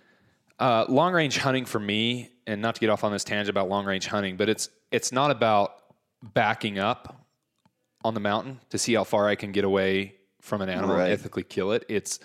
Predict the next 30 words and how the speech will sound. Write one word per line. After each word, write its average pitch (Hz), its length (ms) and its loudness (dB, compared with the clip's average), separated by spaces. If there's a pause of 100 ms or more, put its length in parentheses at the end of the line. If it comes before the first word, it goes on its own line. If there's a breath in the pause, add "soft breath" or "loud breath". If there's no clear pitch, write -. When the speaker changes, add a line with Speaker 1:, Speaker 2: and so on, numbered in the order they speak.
(560 soft breath)
Speaker 1:
it's - 160 -4
being 139 220 2
able 127 120 4
to 113 60 2
be 110 160 2
put - 360 0
in 117 180 -2
those 104 200 2
positions 98 840 -4 (500 soft breath)
to 101 320 2 (100)
execute. - 580 -4 (480)
And 101 480 -4 (220)
if 117 140 -2
it's - 160 -4
last 120 360 0
light 113 380 2 (300)
and 101 100 -4
I 104 100 0
have 101 200 -2
a 101 40 -2
buck 101 240 0
of 104 60 -4
a 98 40 0
lifetime, 98 680 0 (580 soft breath)
or 117 180 4
it's - 220 -2 (300)
the 110 100 0
last 107 380 2
day 110 180 6
of, 101 220 2